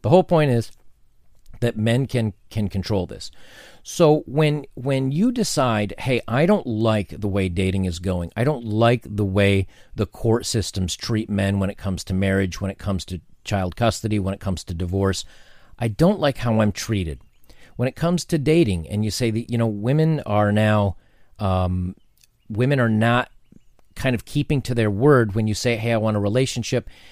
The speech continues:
and here's the expectations of a normal relationship," and it fails, or she leaves, or you catch her, you know, texting some other guy behind your back. And if you say, "Hey, I don't like the way society is doing dating right now, and I don't like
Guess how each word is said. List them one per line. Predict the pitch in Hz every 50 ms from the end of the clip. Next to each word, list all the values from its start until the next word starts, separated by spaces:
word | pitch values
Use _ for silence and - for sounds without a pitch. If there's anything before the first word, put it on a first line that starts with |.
| - - -
and | - 110 107 107 104 101
here's | 95 - 147 139 123
the | 113 127
expectations | 117 107 - - - 110 - - - 147 151 - - 117 101 107
of | 101
a | 101
normal | 101 104 107 107 107 104 101
relationship," | 95 95 95 110 143 147 - - 101 87 - - 98 - - -
and | 110 107
it | 110 -
fails, | - - - 151 160 139 117 110 107 98 - -
or | - 101 92
she | - - 110 101
leaves, | 110 117 135 139 139 139 139 135 135 131 - - - - - - - -
or | 110
you | 107 104 98
catch | - - 123 113 - -
her, | 127 113 110 98 -
you | - 117
know, | 104 98 - - -
texting | - 135 131 - - - 123 107
some | - 131 117
other | 117 113 107
guy | 101 113 113 110
behind | 101 90 98 104 101 92
your | 104
back. | 104 120 127 123 117 - -
And | 117 110
if | 95 92
you | 104 98
say, | - 123 117 107 - - - - - -
"Hey, | - 139 123 - - - - -
I | - 127 165
don't | 180 220 220 139
like | 127 135 151 165 -
the | - 120
way | 117 113 110 104 101 113 113 113
society | - - 107 - - - 120 131 135 127 117 110 110 107
is | 104 95 87 87
doing | 101 113 107 101 95 90
dating | 80 101 98 98 95 95 90 87
right | 87 90 87
now, | 87 90 85
and | 85 87
I | 90 92
don't | 92 143 156 175 - -
like | 127 120 117 -